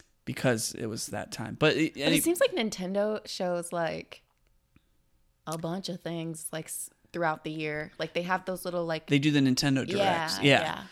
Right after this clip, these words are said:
Speaker 1: So usually, if E three is happening, Nintendo's gonna do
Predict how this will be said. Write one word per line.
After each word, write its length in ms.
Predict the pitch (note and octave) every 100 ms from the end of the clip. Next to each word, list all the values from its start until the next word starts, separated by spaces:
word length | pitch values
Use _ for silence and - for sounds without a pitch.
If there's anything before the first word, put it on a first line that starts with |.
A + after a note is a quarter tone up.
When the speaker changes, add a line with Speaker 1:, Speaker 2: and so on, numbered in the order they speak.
| -
Speaker 1:
So 240 | - F3 D3+
usually, 1040 | C#3 E3+ A#3+ C4+ A3+ E3 B2+ B2+ B2 A#2+ -
if 140 | C3
E 140 | C#3+ C#3
three 240 | D3+ C#3
is 100 | C#3
happening, 580 | D#3 D3 D3 E3+ E3+ D3+
Nintendo's 520 | C3+ B2+ C#3 C3+ B2+
gonna 200 | C3 B2
do 680 | A2 B2 A#2+ B2 A#2+ B2